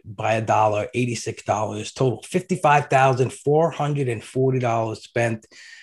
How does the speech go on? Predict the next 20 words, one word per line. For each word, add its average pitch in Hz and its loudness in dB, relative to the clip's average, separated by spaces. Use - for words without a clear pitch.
uh, 113 0
across - -2
the 117 -6
main 110 -2
event 107 -4
leagues. 110 -4
Um, 101 0
and 107 -2
I 113 -2
think 113 0
he, 117 -2
Phil 120 4
actually 117 2
mentioned 113 -2
on 107 -2
Twitter 113 -2
in 107 -4
a 101 -6
thread 107 -2
that, 104 0